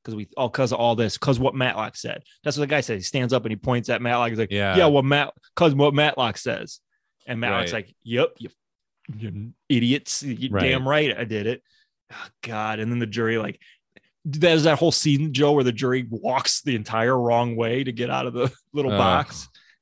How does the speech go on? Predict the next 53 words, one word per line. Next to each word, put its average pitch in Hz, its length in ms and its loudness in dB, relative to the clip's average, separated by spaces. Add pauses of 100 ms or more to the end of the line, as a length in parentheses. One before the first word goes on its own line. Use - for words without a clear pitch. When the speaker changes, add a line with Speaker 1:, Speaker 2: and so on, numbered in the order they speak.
(140)
Speaker 1:
Like, 185 260 -4
they 175 140 2
don't 170 120 4
even 151 240 2
Speaker 2:
They 123 180 2
all 123 180 8
Speaker 1:
exit 113 80 4
the 117 60 2
Speaker 2:
just 131 120 0
Speaker 1:
ri- 127 140 2
Speaker 2:
get - 80 -20 (160)
crammed 151 520 0
in 92 100 -2
that 90 120 -2
Speaker 1:
<laughs> - 80 -10
Just - 60 -2
Speaker 2:
corner. 151 240 6
Speaker 1:
crammed 170 320 4
in 175 100 0
the 151 100 2
corner, 165 420 2 (200)
and 170 140 0
they 160 80 0
keep 135 240 -2
Speaker 2:
Right. 92 200 2
Speaker 1:
walking, 135 440 -2
and 120 80 -10 (220)
they're 147 160 -4
just 147 180 -6
bumping, 143 320 2
heads 135 360 -2
are 139 60 0
bumping 127 380 0
Speaker 2:
Right. 104 140 4
Speaker 1:
into 95 100 2
other 127 160 -2
heads. 127 480 -4 (120)
Speaker 2:
I 117 80 -4
mean, 131 140 4
Speaker 1:
They 139 60 4
look 165 80 6
Speaker 2:
that's - 20 -4
Speaker 1:
like 156 80 2
Speaker 2:
why 214 140 4
the 175 140 4
bailiffs 123 480 -2
are 95 100 -4
there. 92 180 -4
People 123 300 -6
think 127 200 -6
it's 120 140 -6
because, 107 540 -2
like, 92 280 -4